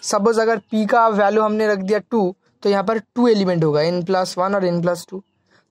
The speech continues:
थाउजेंड रख दिया तो यहाँ पर थाउजेंड एलिमेंट्स हो जाएगा उसका सम।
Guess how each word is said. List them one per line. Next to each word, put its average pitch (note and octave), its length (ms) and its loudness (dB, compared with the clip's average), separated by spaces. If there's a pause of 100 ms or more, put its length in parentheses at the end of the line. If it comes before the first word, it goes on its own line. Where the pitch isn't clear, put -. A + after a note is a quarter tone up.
थाउजेंड G3 340 2
रख A3 100 2
दिया A3+ 200 0
तो G#3+ 120 0
यहाँ F#3 140 0
पर F3+ 120 0
थाउजेंड F#3+ 540 -2 (100)
एलिमेंट्स F#3+ 380 0
हो F#3 60 -2
जाएगा F3 300 0
उसका A3 340 -4
सम। F#3+ 240 -4